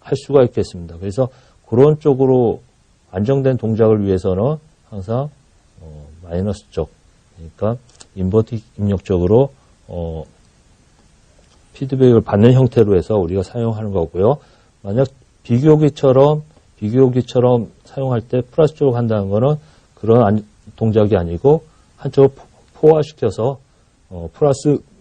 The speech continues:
맥스나 마이너스 맥스 쪽으로 전압이 나오는 이런 형태로 사용할 때는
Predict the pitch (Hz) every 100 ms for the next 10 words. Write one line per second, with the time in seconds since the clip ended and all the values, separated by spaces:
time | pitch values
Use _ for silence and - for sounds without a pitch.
0 | _ 113 101 - 120 98 104 143 _ 98
1 | 98 95 117 87 - - 104 107 101 101
2 | 98 101 90 90 85 - _ _ 98 113
3 | 143 135 127 135 110 113 113 107 - 90
4 | 95